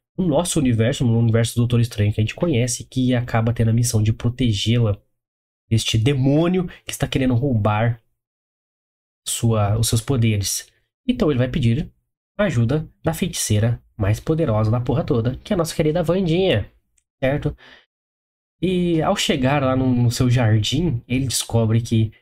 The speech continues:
quem está atrás desse poder é a própria Wanda, agora caracterizada finalmente e com o nome assumido, batendo no peito, falando: "Não, eu sou a feiticeira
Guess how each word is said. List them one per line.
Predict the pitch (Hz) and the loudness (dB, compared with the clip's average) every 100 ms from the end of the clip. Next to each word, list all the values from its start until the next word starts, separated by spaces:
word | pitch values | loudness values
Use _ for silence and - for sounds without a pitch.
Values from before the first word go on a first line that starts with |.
| _ _ | _ _
quem | 131 127 | 0 0
está | 117 120 107 | 0 0 -2
atrás | - 104 104 101 | 0 0 2 0
desse | 101 | -2
poder | - 139 113 110 104 - _ _ _ - | -2 0 2 2 0 -8 _ _ _ -2
é | 131 | 0
a | 135 | 0
própria | 156 123 117 127 127 | 0 -2 0 2 2
Wanda, | 110 104 101 101 95 - - - _ | 2 4 4 2 -2 -8 -20 -20 _
agora | 110 107 - 107 113 | -6 -2 0 2 2
caracterizada | 117 120 117 120 135 120 104 104 117 | 0 0 0 0 0 2 2 2 2
finalmente | 120 - - 185 226 254 190 123 127 127 131 120 - - _ _ | 0 -4 -4 0 2 2 2 2 2 -2 -4 -6 -10 -20 _ _
e | 123 | -6
com | - 196 | -2 -2
o | 151 | 2
nome | 110 120 120 117 - _ _ _ | 2 4 2 0 -4 _ _ _
assumido, | 147 - 196 117 113 123 120 | -4 0 2 2 4 2 2
batendo | 120 120 156 | 2 2 0
no | 139 | 0
peito, | 120 117 | -2 -2
falando: | - 110 110 | -2 0 2
"Não, | 113 98 95 _ _ _ _ _ | 2 0 -6 _ _ _ _ _
eu | 110 | -4
sou | - - 113 131 | -4 -2 -2 0
a | 120 | -4
feiticeira | 120 113 - 110 - - 98 95 | -2 -2 0 -2 -2 -2 -2 -2